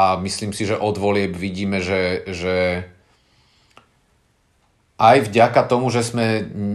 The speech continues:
pri niektorých situáciách, e, vyhodnotili osobný útok alebo, alebo osobný konflikt ako, ako dostatočne príťažlivý pre verejnosť alebo aj sami pre seba,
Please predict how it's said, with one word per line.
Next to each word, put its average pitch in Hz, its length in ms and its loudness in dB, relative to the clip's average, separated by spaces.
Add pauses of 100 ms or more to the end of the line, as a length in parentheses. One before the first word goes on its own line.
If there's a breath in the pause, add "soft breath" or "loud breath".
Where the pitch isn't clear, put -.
(160)
pri 107 240 -4
niektorých 117 320 -2
situáciách, 110 960 2
e, - 80 -14 (960)
vyhodnotili 110 1040 -2 (2250 soft breath)
osobný 117 480 0
útok 117 480 0
alebo, 104 560 2
alebo 104 340 -2
osobný 110 600 -4
konflikt 110 640 -2
ako, 104 480 -2
ako 110 340 -4
dostatočne 117 540 -4
príťažlivý 110 640 -4
pre 104 240 -2
verejnosť 110 560 -2
alebo 104 260 0
aj 101 80 0
sami 107 300 -4
pre 101 160 -2
seba, 117 560 0